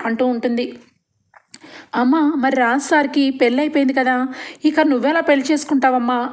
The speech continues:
అని చెప్పి అడుగుతూ ఉంటే పని మనిషి, "ఇక రాజు సార్కి నేనంటేనే ప్రేమ, ఇక తను పెళ్లి చేసుకునే ఆవిడంటే అస్సలు రాజుకి ఇష్టం ఉండదు.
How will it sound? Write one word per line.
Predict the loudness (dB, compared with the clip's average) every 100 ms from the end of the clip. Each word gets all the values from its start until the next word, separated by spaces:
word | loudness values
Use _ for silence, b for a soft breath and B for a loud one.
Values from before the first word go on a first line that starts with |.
| -2
అని | 0 0
చెప్పి | -2 -2 -2 -2
అడుగుతూ | -2 -2 -2 0
ఉంటే | 0 0 0
పని | 0 -2
మనిషి, | -2 -4 -2 -2 -4 -12 B B _ _ _ _ _ _ B B B B B
"ఇక | 0 2
రాజు | 2 2 0 0 0
సార్కి | 0 0 2 0 2 -2 B B -2
నేనంటేనే | 0 2 2 2 2 0
ప్రేమ, | 2 2 2 2 -2 -8 B B B
ఇక | 0
తను | 2 2 2
పెళ్లి | 2 2 0
చేసుకునే | -2 0 2 2 2 0 0
ఆవిడంటే | 2 2 0 0 0 0 -2
అస్సలు | -4 -4 -2 0
రాజుకి | 0 -2 -2 0
ఇష్టం | 0 0 0
ఉండదు. | 0 0 -4